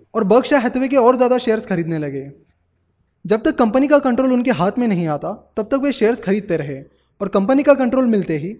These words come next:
उन्होंने बर्कशायर हैथवे के उस चीटर मैनेजमेंट को कंपनी से हकाल दिया। वे हमेशा कहते हैं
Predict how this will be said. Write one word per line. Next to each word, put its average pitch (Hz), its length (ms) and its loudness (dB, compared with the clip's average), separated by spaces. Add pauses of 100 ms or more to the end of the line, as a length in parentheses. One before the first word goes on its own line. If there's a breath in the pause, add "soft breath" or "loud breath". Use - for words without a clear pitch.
(240)
उन्होंने 269 240 2
बर्कशायर 214 360 2
हैथवे 254 260 0
के 277 100 -2
उस 277 160 -2
चीटर 262 260 2
मैनेजमेंट 196 440 0
को 262 80 0
कंपनी 214 340 -2
से 247 120 -2
हकाल 165 340 -2
दिया। 139 340 -6 (1000)
वे 240 100 0
हमेशा 254 420 2
कहते 160 320 -2
हैं 190 260 -12